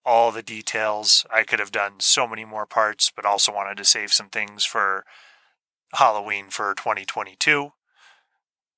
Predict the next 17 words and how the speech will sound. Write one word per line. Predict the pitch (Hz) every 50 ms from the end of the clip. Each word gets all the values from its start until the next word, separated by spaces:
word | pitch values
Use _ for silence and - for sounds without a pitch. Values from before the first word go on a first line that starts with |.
| _ _
which | - 185 - 175
I'll | 151
probably | - - 131 120 117 113 107
be | 107 110
doing | 107 110 104 104 104 101
more | 104 104 101 101 104 101 101
Haunted | - 120 110 104 101 98
Mansion | 98 101 101 95 - - -
episodes | 127 - - - - 110 104 98 -
at | - -
that | - 101 101 - -
point | - 104 98 101
as | 98 95 95 95 - -
well. | 113 120 123 127 123 123 120 _ _ _ _ _ _ _ _ _ _ _ _ _ _ _
But | _ 120 123 123 -
for | - - 123
now, | 123 165 220 226 151 110 110 143 165